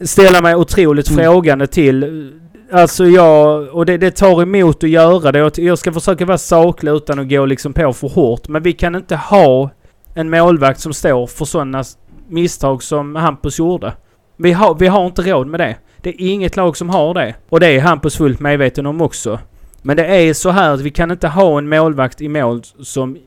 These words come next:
Speaker 1: gör de här typen av misstag. Och det är inte första gången heller. Det har varit flertalet misstag under fjolåret. Nu kommer det en liknande situation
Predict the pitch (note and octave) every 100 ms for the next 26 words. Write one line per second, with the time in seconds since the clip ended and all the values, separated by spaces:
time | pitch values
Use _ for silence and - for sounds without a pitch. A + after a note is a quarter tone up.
0 | _ _ _ D3 E3+ C#3 A#2+ C3 D3 D3
1 | - D3+ C3 B2+ B2+ C#3+ D3 - G#2+ C3
2 | D3+ E3+ F3+ - G3+ F3 - F3 F3 F3
3 | B2 D3 F3 C#3 G2+ G#2+ - _ _ D#3
4 | C#3 D3+ D3+ D3 - F3 F#3+ F#3+ - E3
5 | D#3+ D#3+ D#3+ F3 E3+ - D#3 D3+ D3+ D3
6 | D#3+ D#3 D#3 C#3 C3 B2 C3 - - _
7 | _ - D#3+ - F#3+ E3+ E3 E3 E3 E3+
8 | - D#3 C#3+ D3 D3 D3+ - D3+ D#3+ C#3
9 | D#3+ C#3 C#3